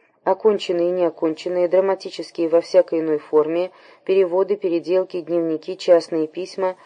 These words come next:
черновые наброски, отдельные с-, мысли и заметки, словом, все без исключения мной написанное по день моей смерти, где бы таковое ни находилось и у кого бы ни хранилось, как в рукописях,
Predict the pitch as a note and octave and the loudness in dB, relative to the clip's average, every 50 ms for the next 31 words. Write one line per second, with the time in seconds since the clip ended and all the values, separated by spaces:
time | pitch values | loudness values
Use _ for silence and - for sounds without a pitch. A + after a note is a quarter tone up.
0 | - - - _ - - F3+ F3 F#3 F3+ F3 E3+ F3+ E3+ E3 D#3 D3+ - - G3 | -20 -20 -20 _ -4 -2 -2 0 2 0 0 0 -2 -2 -2 -4 -2 0 0 0
1 | A3 - - - F#3 E3+ D#3+ D#3+ E3+ F3+ E3+ E3 D#3+ D#3 D3+ D3 - - D#3 E3 | 0 -2 0 2 4 4 4 4 0 0 0 2 0 0 -2 -2 -6 -12 -10 -8
2 | F3+ F#3+ E3 - - D3+ D3+ D3+ C#3+ C#3+ D3 C#3+ D3+ E3+ G3 G3+ - - G3 - | -6 -6 -8 -8 -8 -6 -6 -6 -2 -2 -2 -2 0 -2 -4 -4 -4 -6 -8 -6
3 | - - E3+ E3 D#3 D#3+ D3+ C#3+ - - _ _ _ _ _ _ _ _ _ _ | -2 2 2 2 4 2 0 0 -4 -12 _ _ _ _ _ _ _ _ _ _
4 | _ _ _ _ _ - - - A3+ A3+ G3 G#3 F#3+ G3 G3 - - F#3+ F#3 F#3+ | _ _ _ _ _ -20 -2 2 2 2 4 2 0 0 -4 -6 -6 -8 -8 -6
5 | - - G#3+ G#3 G3+ G3 F#3 F3+ F3+ F#3 F#3+ F#3 F#3 F3 F3 F3 - F3 D#3+ - | -2 0 0 2 2 0 0 0 0 0 0 0 2 0 0 0 -4 -8 -8 -4
6 | - F3+ F3+ F3+ F3+ F3+ F#3 F#3 - - F3 E3 E3 G3+ G#3 G3+ F#3+ F3+ E3+ E3 | -4 -2 0 0 0 0 0 -2 -2 -2 -2 0 0 0 0 0 0 0 0 0
7 | E3+ E3 - - - F3 E3+ E3 D#3 D#3 - - - F#3 F#3 G3 G3 _ _ _ | -2 -4 -6 -6 -2 2 2 2 2 0 -4 -4 -2 -2 -2 -2 -6 _ _ _
8 | _ _ _ _ _ _ _ _ _ _ _ _ _ _ _ _ _ _ _ _ | _ _ _ _ _ _ _ _ _ _ _ _ _ _ _ _ _ _ _ _
9 | _ _ _ _ _ _ _ _ _ _ - F3+ E3+ F3+ A3 A3+ F#3+ G3+ G3+ - | _ _ _ _ _ _ _ _ _ _ -10 -8 0 4 4 6 6 4 2 2
10 | F#3 - G3 F#3+ F#3 G#3 G3+ G3 F#3+ G3 G3+ G3+ F#3 - - E3+ D#3 D3+ D#3+ F3 | 4 6 6 6 8 6 4 4 2 2 0 0 0 2 4 2 4 2 0 0
11 | F3 F3 E3+ - - E3+ D#3+ - F#3+ F3 F3+ F#3+ F3 E3+ E3+ F3 E3+ - - D#3+ | 0 0 0 -2 -2 -4 0 4 4 4 4 4 2 0 -2 -2 -2 0 0 0
12 | D#3 D3+ D3+ D3+ D#3 E3 E3+ E3 - - - E3 D#3+ - D#3+ E3 F3+ F3+ E3+ - | 2 0 0 0 0 0 -2 -2 -2 -2 -2 -2 -2 0 -2 0 0 0 0 -4
13 | F3 - - E3 - - F#3 - - - | -6 -6 -8 -6 -6 -6 -6 -6 -10 -18